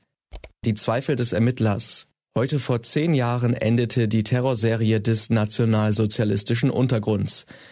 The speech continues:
Bundesanwaltschaft und Ermittler legten sich fest. Böhnhardt, Mundlos und Schäpe waren die Täter,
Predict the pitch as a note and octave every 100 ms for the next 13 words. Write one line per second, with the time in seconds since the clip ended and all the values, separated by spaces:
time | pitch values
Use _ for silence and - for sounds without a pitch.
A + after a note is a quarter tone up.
0 | - - A#2 A2+ G#2+ - A#2 B2+ C3+ B2
1 | - A2+ A2 A#2+ D3 B2+ A#2 A2+ A2+ -
2 | A2+ G#2+ G2+ - C3+ - - - - -
3 | - A#2 A#2+ A#2+ A#2+ A2+ G#2+ A2+ A2 A2+
4 | - G#2+ G#2 B2 D#3 D3+ A2 A2 A2+ A2
5 | C3 C3+ D3+ D3